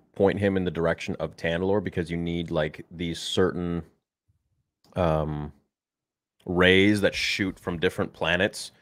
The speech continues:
into proper coordinates that create a triangle that open up a portal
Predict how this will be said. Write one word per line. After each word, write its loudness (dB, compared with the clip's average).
into -2
proper 2
coordinates 0
that -4
create 0
a -6
triangle 0
that 0
open -2
up -4
a -6
portal -2